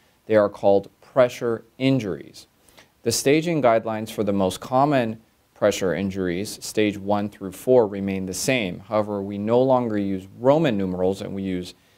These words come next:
Arabic numerals, so the regular one, two, three, and four. The reason for the change from pressure ulcer to pressure injury was to clarify that stage one pressure ulcers are not really open ulcers. They're actually injuries, and there is no open skin.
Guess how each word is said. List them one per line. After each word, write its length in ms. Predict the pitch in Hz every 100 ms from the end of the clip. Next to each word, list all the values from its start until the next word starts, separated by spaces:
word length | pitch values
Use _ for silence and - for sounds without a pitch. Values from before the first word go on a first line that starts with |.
| _ _
Arabic 460 | 113 135 139 120 110
numerals, 480 | 110 107 104 101 101
so 140 | 101
the 80 | 92
regular 520 | 92 101 104 104 101
one, 440 | 92 95 92 95 98
two, 360 | - 87 87
three, 480 | 87 - 87 82 80 -
and 160 | 92
four. 460 | - 147 135 82 - _ _ _ _
The 100 | 131
reason 360 | 135 214 220 196
for 160 | 190
the 140 | 139 117
change 480 | - 160 131 98 90
from 200 | 104 95
pressure 380 | - 131 - -
ulcer 400 | 117 113 117 101
to 140 | 113
pressure 400 | - 123 113 95
injury 480 | 131 156 120 95 95
was 220 | 107 110
to 100 | 120
clarify 760 | - - 165 151 - 101 90 90
that 340 | 98 92 - _ _ _
stage 440 | - 131 135 120
one 340 | 110 127 156 160
pressure 380 | 113 98 98
ulcers 480 | 82 95 92 101 98 -
are 80 | 117
not 240 | 131 147
really 300 | 151 135 117 -
open 380 | 123 123 95 -
ulcers. 580 | 101 113 - 82 73 92
They're 260 | - 101 82
actually 440 | 107 - 101 90
injuries, 600 | 123 135 110 92 87 85
and 140 | 104
there 140 | 104 101
is 100 | 101
no 180 | 110 107
open 340 | 113 104 92
skin. 480 | 90 - 113 85 -